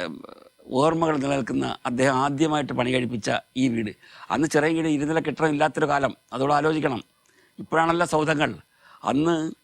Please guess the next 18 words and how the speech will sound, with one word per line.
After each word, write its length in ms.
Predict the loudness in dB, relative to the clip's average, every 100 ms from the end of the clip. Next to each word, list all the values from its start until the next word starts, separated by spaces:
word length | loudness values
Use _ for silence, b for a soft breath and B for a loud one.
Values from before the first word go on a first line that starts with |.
| _ _ -8 0 0
ഈ 20 | 2 0 -4 -8 -2
സ്ഥലത്ത് 380 | -2 0 -2 -4 -4 _ _ -6 0
രണ്ട് 200 | 2 2
നിലയിൽ 300 | 0 0 0 -2 -4 -2
ഉയർന്നൊരു 400 | 0 2 0 -2 -4 _ -6
കെട്ടിടമാണിത്. 560 | 0 2 2 0 -2 -4 -8 B B B
അതിൻ്റെ 200 | 0 2 2
മുൻപ് 200 | 0 0
കണ്ടില്ലേ 320 | 0 0 -2 -6 _ _ -12
ഇപ്പോഴും 260 | -2 2 2 2
കാണുന്നത് 360 | 0 -2 -6 -10 _ _ _
പ്രേം 200 | 0 0 0
നസീർ. 280 | -4 -10 -12 _ _ _ b -4 0
ആ 20 | 2 2 0
അന്നുള്ള 420 | -2 0 0 0 0
പേര് 240 | 0 0 -4 -10 b b -6
ഇപ്പോഴും 340 | 2 2 2 -4
ആ 20 | 0